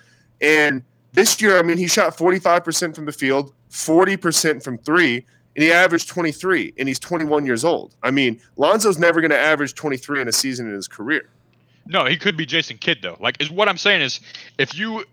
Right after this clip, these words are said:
Speaker 2: like, Lon-, there's something
Speaker 1: I
Speaker 2: wrong
Speaker 1: think
Speaker 2: with
Speaker 1: you're
Speaker 2: Lonzo
Speaker 1: sleeping on
Speaker 2: Ball.
Speaker 1: Tatum is what I'm learning here. I don't, I don't hate your Lonzo or Trae Young takes. I think you're severely underrating Jason Tatum's talent.
Speaker 2: That could, that could be a very real possibility.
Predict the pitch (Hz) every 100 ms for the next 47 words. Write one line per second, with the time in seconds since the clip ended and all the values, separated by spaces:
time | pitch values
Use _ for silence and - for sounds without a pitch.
0 | - 139 127 - 139 170 156 160 - 175
1 | 175 160 143 123 135 123 202 - 156 135
2 | 156 180 139 120 127 147 135 131 139 117
3 | 113 135 110 165 226 185 151 135 165 226
4 | 147 170 151 135 127 147 143 131 113 -
5 | 123 117 120 139 180 185 - _ _ _
6 | _ - 151 180 147 143 117 - - -
7 | 127 117 110 131 160 151 117 117 113 113
8 | 107 110 107 104 104 92 - 104 175 -
9 | 202 - 165 165 196 147 143 131 127 123
10 | 120 110 123 113 107 104 107 101